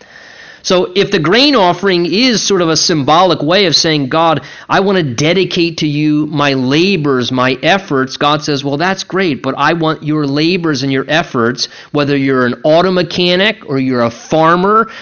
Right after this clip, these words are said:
or you're a doctor or a nurse or a teacher or a mom or whatever." God says, "I want, I want the, the fruit of your labors. If you want to give them to me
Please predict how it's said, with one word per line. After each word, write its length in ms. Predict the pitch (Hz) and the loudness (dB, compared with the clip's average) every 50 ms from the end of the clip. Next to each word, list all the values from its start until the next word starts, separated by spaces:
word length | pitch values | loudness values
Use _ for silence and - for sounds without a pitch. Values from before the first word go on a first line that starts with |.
| - - - | -20 -8 -4
or 120 | 139 131 | -2 -2
you're 200 | 131 127 127 127 | 0 0 0 0
a 100 | 120 113 | 0 0
doctor 800 | 104 107 139 147 156 170 190 190 - - 196 196 202 208 214 208 | -2 0 2 2 4 4 2 2 0 -2 -2 0 0 0 0 0
or 180 | 156 143 135 131 | 0 0 0 0
a 100 | 127 123 | 0 0
nurse 600 | 123 127 139 156 170 190 220 233 226 - - - | 0 0 0 2 2 4 4 2 2 0 -2 -2
or 100 | 147 135 | 0 0
a 100 | 123 120 | 0 -2
teacher 560 | - - - 202 208 214 202 208 220 208 196 | -2 -2 0 0 0 0 -2 -2 0 0 2
or 200 | 180 160 139 131 | 2 2 2 2
a 60 | 127 | 2
mom 460 | 127 131 143 151 165 180 196 220 214 180 | 2 0 0 2 2 2 2 2 2 2
or 120 | 143 135 | 0 0
whatever." 260 | 135 139 165 175 - - - - - - | 0 0 -2 -2 -4 -8 -16 -14 -4 -2
God 180 | 170 185 175 | -2 0 0
says, 100 | - 160 | -2 -2
"I 200 | - 175 180 208 | 0 0 2 2
want, 440 | 214 185 170 170 185 196 196 156 - | 0 0 -2 -2 0 0 -2 -2 -2
I 140 | 165 165 185 | -2 0 0
want 320 | 196 190 196 202 180 196 | 0 0 0 -2 -2 -2
the, 140 | 170 165 151 | -2 -2 0
the 180 | 156 160 - - | 0 -2 -4 -4
fruit 400 | - - - 190 214 233 247 226 | -6 -8 -4 -2 0 2 2 2
of 140 | 190 160 | 2 2
your 140 | 175 170 165 | 2 2 2
labors. 480 | 151 156 170 196 233 233 214 247 196 175 | 2 2 2 2 0 2 0 0 0 0
If 120 | 156 - | -2 -2
you 80 | 175 170 | -4 -2
want 140 | 180 175 160 | 0 0 -2
to 60 | 139 | -2
give 260 | 123 131 170 214 190 180 | -2 -2 -2 -2 0 0
them 220 | 202 208 202 190 | 0 0 0 -2
to 140 | - - 175 | -2 -2 -2
me 440 | 170 175 180 190 202 220 233 226 | 0 0 0 0 0 0 -2 -4